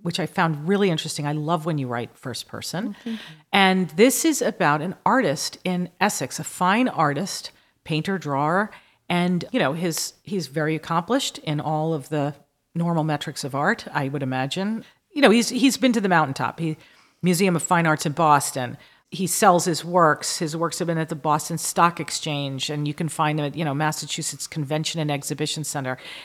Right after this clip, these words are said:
Speaker 1: And, you know, the, he's collected, et cetera. But it was the backstory, and it was the story of you guys connecting that really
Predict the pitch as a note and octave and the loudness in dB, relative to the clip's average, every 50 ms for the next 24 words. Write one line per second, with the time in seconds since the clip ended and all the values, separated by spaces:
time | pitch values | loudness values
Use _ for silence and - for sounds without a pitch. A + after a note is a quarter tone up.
0 | - - F3+ F#3 F#3 F#3+ F#3 A#3 A#3 F#3 E3+ F3 E3+ E3+ E3 E3 F3+ G#3+ A3+ A3+ | -8 -4 0 0 0 0 0 2 2 4 4 2 2 0 -2 -2 -2 -2 -2 -2
1 | G3 - - - - G3 F3+ F3 E3+ - - E3 D3 C3 B2 C3 C3 - - F#3 | -4 -6 -4 -2 2 4 4 4 4 2 -2 -4 -2 -2 -2 -4 -6 -4 -2 -2
2 | D#3+ C#3 B2+ B2 - _ _ G3 G3 A#3 G#3 G3+ - G3 E3 A3+ A#3+ C#4+ D#4 - | 0 0 0 -2 -4 _ _ 2 2 4 2 2 0 0 2 4 6 6 6 4
3 | - - - - E3+ D#3 C#3+ C#3 D3 F3 G3 - - _ _ - G#3+ A3 A#3 B3 | 0 -4 -2 0 0 2 2 0 0 -2 -4 -6 -10 _ _ -2 0 0 2 0
4 | A3 A3 A3+ A#3 A3+ A3+ - G#3+ G#3 - - A3+ A3+ A#3 A3+ A3 F3+ G#3+ G3+ A3 | 0 0 0 -2 -2 -2 -4 -8 -8 -6 -4 -2 -2 0 -2 -2 -2 -6 -6 -4
5 | G#3+ G#3+ G#3+ - - A3+ B3+ G3+ - - - F#3+ E3 E3 D#3+ - E3 G3 F#3+ F#3+ | -4 -6 -6 -8 -8 -6 -6 -6 -4 -6 -6 -4 -4 -4 -6 -6 -6 -6 -4 -4
6 | F#3 F3+ F3 F3 F3 - | -2 -2 -2 -2 -4 -6